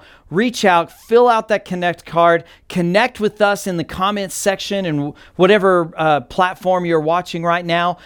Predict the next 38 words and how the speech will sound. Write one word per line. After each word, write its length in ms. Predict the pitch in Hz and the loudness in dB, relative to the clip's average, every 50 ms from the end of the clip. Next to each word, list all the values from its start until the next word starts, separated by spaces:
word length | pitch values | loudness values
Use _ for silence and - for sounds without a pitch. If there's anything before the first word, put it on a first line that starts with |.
| - - _ | -20 -8 _
Uh, 140 | - 151 147 | -2 -2 -2
send 360 | - - - - 240 247 240 | -2 -4 -2 0 0 2 2
us 140 | 247 - - | 0 0 -2
a 40 | 226 | -4
direct 420 | 196 185 214 208 214 202 196 - | -4 -4 -2 0 0 -2 -2 -4
message. 560 | 185 190 202 214 220 - - 233 220 202 - - - - - _ _ - | -4 -2 0 -2 -2 -2 -2 -2 -2 -2 -6 -12 -18 -20 -20 _ _ -4
We've 260 | 185 175 240 254 - | 0 2 2 2 2
got 240 | - 254 226 - - | 2 0 0 -2 -4
pastors 500 | 170 196 196 180 - - 180 165 131 143 | -4 -2 -2 -2 -4 -6 -8 -8 -4 -2
right 260 | 175 185 196 208 208 | 0 0 0 0 -2
now 340 | 185 180 185 180 170 160 143 | -4 -4 -2 0 0 0 -2
that 280 | 127 120 156 165 175 | -2 -4 -6 -6 -4
would 240 | 160 151 170 151 131 | -2 -2 -2 -2 -2
love 760 | 151 160 165 175 190 208 208 208 190 160 143 131 123 117 - _ _ - _ _ | -2 -2 0 2 4 4 4 4 4 2 0 -2 -4 -8 -12 _ _ -20 _ _
to 120 | - - 180 | -8 -6 -6
talk 400 | 175 - - - 214 202 - - | -6 -6 -2 -2 -2 -2 -2 -4
to 120 | - - | -6 -4
you 60 | 156 | -4
about 240 | 147 - 156 147 139 | 0 2 2 2 2
a 60 | 139 | 2
life-changing 840 | 135 135 139 147 156 165 156 - - - 151 147 143 135 127 143 139 135 | 0 0 0 0 0 -2 -4 -8 -10 -10 -8 -6 -6 -6 -6 -6 -6 -4
relationship 840 | 131 127 127 127 131 123 - - 117 107 - - 120 110 101 - - - - - - - | -4 -2 -2 -2 -4 -4 -6 -8 -8 -8 -8 -8 -6 -6 -6 -8 -10 -18 -20 -20 -12 -6
with 140 | - 139 113 | -4 -4 -4
Jesus. 460 | - - 139 135 131 117 - 113 104 | -2 -2 0 0 0 -2 -4 -8 -8
So 120 | - - 135 | -6 -6 -6
don't 340 | 117 110 185 202 233 247 208 | 0 2 2 2 2 2 2
hesitate, 680 | 208 208 202 165 175 160 - 170 180 175 175 185 - - - - _ _ - | 2 0 0 0 -4 -8 -6 -4 -4 -2 -4 -4 -8 -14 -20 -20 _ _ 0
don't 260 | 135 196 226 254 226 | 2 2 2 2 0
pause. 420 | - - 196 185 175 165 156 - | -2 0 2 4 4 2 2 -2
Go 200 | - - 185 202 | -2 -2 0 0
ahead 240 | 208 190 196 190 170 | 0 0 0 0 0
right 380 | 135 135 147 180 202 220 233 220 | -2 -2 0 2 2 2 0 -2
now, 340 | 196 180 180 175 170 165 - - - _ _ | -4 0 0 0 0 0 -4 -10 -20 _ _
hit 260 | - - 247 247 247 | -2 0 0 0 0
that 200 | 233 202 185 143 | -2 -2 -2 -4
direct 360 | - 180 180 175 170 - - | -4 -2 0 0 -2 -4 -4
message 460 | 160 165 170 165 - 175 151 120 - | -4 -2 -2 -2 -4 -6 -8 -6 -2
button, 400 | - 165 160 165 156 156 156 147 | 2 2 2 2 0 -6 -8 -10